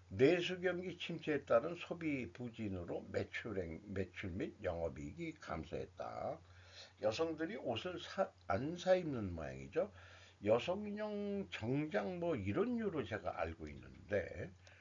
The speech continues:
인디에프, 음, 뭐 스포츠웨어 비슷한 거로 알고 있습니다. 매출액이 천사십오억 원, 팔점팔 프로 감소했고 영업비용 십점오 프로 감소했습니다. 더 낮게 감소를 시켜서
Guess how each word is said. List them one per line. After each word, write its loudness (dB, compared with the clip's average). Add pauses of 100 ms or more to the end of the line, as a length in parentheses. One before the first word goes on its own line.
(420)
인디에프, 2 (200)
음, -12 (640)
뭐 2
스포츠웨어 2
비슷한 -4
거로 -4
알고 -8
있습니다. -4 (500)
매출액이 2
천사십오억 -2
원, -6 (540)
팔점팔 0
프로 0
감소했고 -4
영업비용 2
십점오 -2
프로 -2
감소했습니다. -6 (580)
더 4
낮게 8
감소를 0
시켜서 2